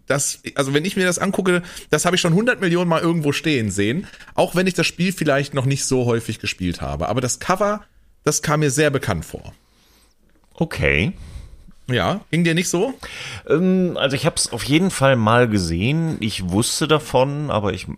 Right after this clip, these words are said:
Speaker 2: also so in freier Wildbahn. Ich meine, du bist da auch mehr unterwegs auf Retrobörsen et cetera pp. So.
Speaker 1: Ja.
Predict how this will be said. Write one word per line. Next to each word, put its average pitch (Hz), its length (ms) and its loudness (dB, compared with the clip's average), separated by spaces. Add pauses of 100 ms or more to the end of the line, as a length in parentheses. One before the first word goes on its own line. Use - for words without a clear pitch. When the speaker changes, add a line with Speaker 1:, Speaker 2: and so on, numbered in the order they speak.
(120)
Speaker 2:
also 87 320 -2 (460)
so 95 160 -2
in 90 80 2
freier 95 420 4
Wildbahn. 117 400 2
Ich 104 120 0
meine, 104 100 6
du 101 60 4
bist 110 120 2
da 113 60 8
auch 87 100 4
mehr 87 300 6
unterwegs 85 440 -2
auf 71 160 -6
Retrobörsen 78 760 -2
et - 140 -12
cetera 82 300 -4
pp. 92 380 -4
So. 80 320 -4
Speaker 1:
Ja. 98 300 -2